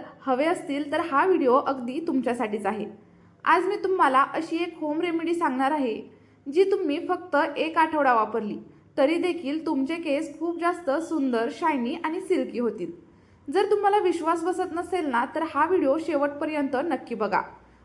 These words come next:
आणि मी सांगितलेली रेमेडी देखील नक्कीच ट्राय करून बघा. मी तुम्हाला गॅरंटी देते की तुमचे देखील केस नक्कीच बदलतील. पण व्हिडिओ सुरू करण्याअगोदर जर तुम्ही माझ्या चॅनलवरती नवीन असाल,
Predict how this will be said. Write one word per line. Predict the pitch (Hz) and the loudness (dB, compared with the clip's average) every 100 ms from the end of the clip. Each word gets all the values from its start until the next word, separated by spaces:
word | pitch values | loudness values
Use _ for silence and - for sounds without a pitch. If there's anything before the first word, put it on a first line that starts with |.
| - | -4
आणि | 254 302 | 0 2
मी | 269 277 | 2 2
सांगितलेली | 339 311 302 311 302 320 | 0 0 -2 -4 -2 0
रेमेडी | 320 254 269 320 | 0 0 0 0
देखील | 320 320 277 320 | -2 -2 -4 -4
नक्कीच | 294 - 320 330 | -6 -6 -8 -4
ट्राय | 277 220 | -2 0
करून | 226 220 214 | 0 -2 -2
बघा. | 196 190 - - - - _ | 0 0 -2 -18 -20 -20 _
मी | 277 381 | -4 -2
तुम्हाला | 370 381 392 | 0 2 2
गॅरंटी | 381 302 277 302 349 | 4 4 4 0 -2
देते | 349 349 277 | -2 -4 -6
की | 302 339 | -6 -2
तुमचे | 330 277 339 | -2 0 -2
देखील | 339 339 339 339 | -4 -4 -4 -2
केस | 277 320 | -2 -2
नक्कीच | 320 262 285 320 | -4 -6 -4 -2
बदलतील. | 269 220 185 185 - - - - _ _ | 0 0 0 -2 -4 -8 -20 -20 _ _
पण | 302 254 339 | 2 2 2
व्हिडिओ | 262 262 269 | -2 0 0
सुरू | 370 294 277 | 0 0 -2
करण्याअगोदर | 320 330 320 311 294 269 240 | 0 0 4 4 2 0 0
जर | 277 339 339 | -2 -4 -2
तुम्ही | 302 294 | -2 0
माझ्या | 339 339 359 | 0 -2 -2
चॅनलवरती | 339 330 330 339 359 | -2 -2 -4 -4 -2
नवीन | 302 254 302 | 0 -2 -2
असाल, | 285 262 156 | -4 -2 -6